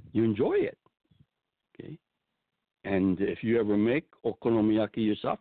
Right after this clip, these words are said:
there's no recipe. You sort of get an idea how to do it. You make your batter, then you chop up all these, your favorite <laughs> ingredients, put 'em in the batter, and then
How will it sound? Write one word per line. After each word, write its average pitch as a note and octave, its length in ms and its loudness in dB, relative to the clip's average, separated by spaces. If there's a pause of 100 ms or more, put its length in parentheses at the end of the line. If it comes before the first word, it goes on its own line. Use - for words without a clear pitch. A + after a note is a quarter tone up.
(200)
there's D3 220 -2
no C4+ 180 2
recipe. A#3 600 -2 (180)
You C#3 160 -6
sort F4+ 180 0
of C4 240 -2
get G#3+ 160 0
an G3 140 0
idea F3+ 440 0
how C#3+ 140 0
to C3 100 0
do F#3+ 220 -2
it. - 100 -8
You C3+ 60 -6
make C3+ 200 -2
your B2 100 -6
batter, E3 360 0
then D#3+ 180 2
you B2 120 -2 (460)
chop D3 220 -4
up D3 160 -6
all D3+ 140 2
these, D3 180 -4 (280)
your D#3 160 -2
favorite D#3 360 0 (680)
<laughs> - 680 -16
ingredients, F3 600 0 (720)
put C3 120 0
'em C#3 120 2
in D3+ 80 2
the D3 60 -2
batter, G#3 400 -4
and D#3+ 120 -2
then D#3+ 260 2